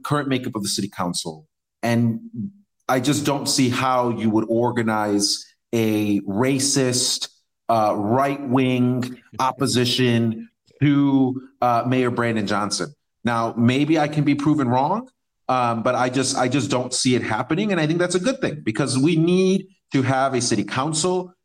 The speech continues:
that works well with the mayor to move forward an agenda that's in the best interest of everyone. I was so happy today when I saw Kim Foxx tweet out her congratulations of Brandon Johnson,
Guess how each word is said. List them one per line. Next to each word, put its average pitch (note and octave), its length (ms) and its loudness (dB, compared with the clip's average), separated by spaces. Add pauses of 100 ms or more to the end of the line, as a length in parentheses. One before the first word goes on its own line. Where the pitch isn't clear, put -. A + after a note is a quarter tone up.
that G#2+ 140 -2
works A2+ 280 -2
well B2 280 2
with B2+ 160 -2
the G2+ 80 0
mayor D3 600 2 (120)
to A#2 120 0
move B2 260 4
forward B2+ 220 2
an G#2+ 120 0
agenda B2 520 0
that's A#2+ 200 -4
in G#2+ 60 0
the G2+ 80 0
best G#2+ 320 -2
interest A#2 340 0
of E2 100 -4 (140)
everyone. A2+ 560 -2 (280)
I D3+ 100 0
was F3+ 160 -2
so E3+ 140 0
happy D3+ 360 -2
today A2 420 2
when A2+ 140 0
I A2+ 60 0
saw A#2 280 0
Kim A#2 220 -2
Foxx G#2+ 420 -2
tweet A#2 260 2
out A2 220 0
her A2 100 -2
congratulations G2+ 960 0 (340)
of A#2+ 420 2
Brandon A#2+ 260 0
Johnson, D3+ 400 -2